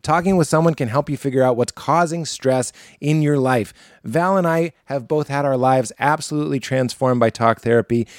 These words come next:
It's greater than the sum of its parts. You think you're just talking to somebody, but for some reason, something about the human animal being heard and being seen by a professional can make a world of difference. And BetterHelp is customized online therapy that offers video,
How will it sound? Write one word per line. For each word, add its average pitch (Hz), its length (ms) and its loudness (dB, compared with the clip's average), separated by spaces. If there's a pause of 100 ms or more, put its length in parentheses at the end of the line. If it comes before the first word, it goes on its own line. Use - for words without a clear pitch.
(140)
It's 107 160 -4
greater 170 460 2
than 156 160 -2
the 143 80 -2
sum 139 240 -2
of 117 100 0
its - 140 -6
parts. 107 400 -4
You 113 80 -4
think 147 220 -6
you're 147 60 -2
just 131 200 -2
talking 139 300 2
to 139 60 -4
somebody, 131 400 0 (220)
but - 140 -8
for - 160 -4
some 156 440 2
reason, 120 380 0
something 143 360 -4
about 147 200 0
the 131 60 -14
human 143 340 -6
animal 131 400 -2 (240)
being 120 240 2
heard 151 640 0
and 104 180 -4
being 107 280 2
seen 139 560 0
by 123 220 2
a 135 80 2
professional 117 640 -2 (260)
can 117 200 4
make 113 280 4 (100)
a 113 100 -2
world 107 580 2
of 95 200 -8
difference. 101 460 -2
And 101 280 -2
BetterHelp 135 520 2 (260)
is 123 180 0
customized 170 960 0
online 139 560 0
therapy 127 400 0
that 107 160 -2
offers 101 400 -4
video, 160 520 0